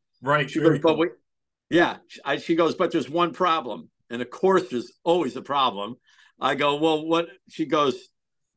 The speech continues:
Speaker 2: "We can't give you songwriting credit because Tony Iommi will never let a song from another guitar player on a Black Sabbath record.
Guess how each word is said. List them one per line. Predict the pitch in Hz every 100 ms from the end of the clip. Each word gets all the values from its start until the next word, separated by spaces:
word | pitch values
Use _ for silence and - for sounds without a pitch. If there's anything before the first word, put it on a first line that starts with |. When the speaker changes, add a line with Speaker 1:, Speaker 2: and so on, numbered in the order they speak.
| _
Speaker 2:
"We | 131 170
can't | 175 - 208 214 - 123
give | 165 151
you | 151
songwriting | - 170 190 185 135 117 104 92
credit | 117 101 92 - _ _ _ _ _ _ 110
because | 151 127 156 143 131 - _ _ _ -
Tony | 165 180 196
Iommi | 170 160 156 151
will | 127 123
never | 143 151
let | 151 139
a | 127
song | - 135 135 120
from | - 117
another | 113 120 127
guitar | 123 - 123 113
player | - 113 107
on | 104
a | 95
Black | 110 101 -
Sabbath | 110 95 90 -
record. | 104 - -